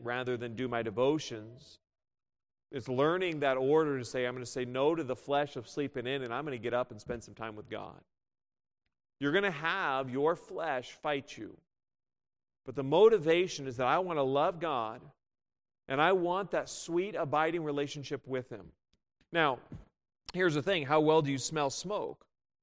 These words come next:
One of the things you, uh, when you move, you know, moving on, here's a, another principle.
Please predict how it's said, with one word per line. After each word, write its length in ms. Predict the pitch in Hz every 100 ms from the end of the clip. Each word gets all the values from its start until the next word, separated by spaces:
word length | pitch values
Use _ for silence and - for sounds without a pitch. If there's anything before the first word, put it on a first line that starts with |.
| _ _ _ _ _ _ _ _ _ _ _ _ _ _ -
One 220 | 165 196
of 60 | 151
the 200 | 139 117
things 320 | 170 165 139
you, 220 | 175 165 - _ _ _ _ 135
uh, 140 | -
when 240 | 165 165
you 360 | 151 143 131 135
move, 380 | 160 165 185 175
you 100 | 165
know, 140 | 143
moving 340 | 131 151 156 147
on, 320 | 160 160 147
here's 260 | 143 147 131
a, 100 | 127
another 340 | 147 151 135
principle. 960 | - 180 196 175 135 123 113 120 160